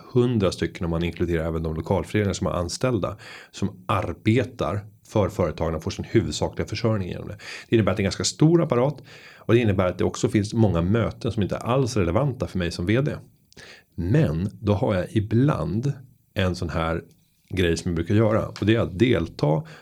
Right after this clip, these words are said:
på möten där jag egentligen inte har någon nytta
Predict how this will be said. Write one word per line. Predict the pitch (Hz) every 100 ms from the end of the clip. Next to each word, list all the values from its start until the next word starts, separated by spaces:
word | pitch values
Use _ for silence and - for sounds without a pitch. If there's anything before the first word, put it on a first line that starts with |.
| - -
på | 104 110
möten | 127 120 85 80 - 85 90
där | 98 92
jag | 82
egentligen | 85 82 123 147 - 92
inte | 76 - 85 87 - - _ _ _ -
har | - 92 73
någon | 73 78 78
nytta | 71 85 101 - -